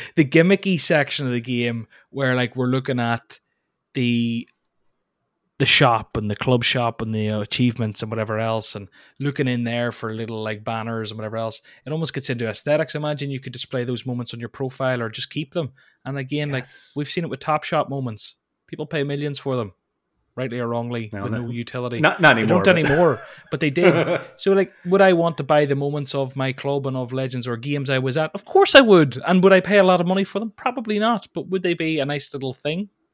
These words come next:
Speaker 1: Of course they are. So again, you can do that relatively scalably, you'd imagine, for fun, uh, as a reward. You can give out
Speaker 2: Yeah,
Speaker 1: a lot
Speaker 2: it
Speaker 1: of stuff as rewards, I E coins, et cetera, bollocks, fake coins. I don't know, is that what a stable coin even is? Probably not.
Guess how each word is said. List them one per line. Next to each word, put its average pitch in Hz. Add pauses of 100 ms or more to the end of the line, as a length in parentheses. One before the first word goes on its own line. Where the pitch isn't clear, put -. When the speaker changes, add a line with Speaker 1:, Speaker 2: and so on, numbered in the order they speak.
Speaker 1:
Of -
course -
they 151
are. 107 (480)
So 185
again, 185 (440)
you 208
can 214
do 208
that 113 (480)
relatively 120
scalably, 113
you'd 110
imagine, 110
for 117
fun, 117 (680)
uh, 123
as 117
a 110
reward. 113 (140)
You 120
can 123
give 139
out 131
Speaker 2:
Yeah, -
Speaker 1:
a 127
lot 131
Speaker 2:
it -
Speaker 1:
of 131
stuff -
as 117
rewards, 110 (220)
I 143
E 120
coins, 120
et -
cetera, 110
bollocks, 120 (600)
fake 131
coins. 120
I 120
don't 113
know, 110
is 123
that 120
what 120
a 113
stable 120
coin 123
even 120
is? 117
Probably 117
not. 107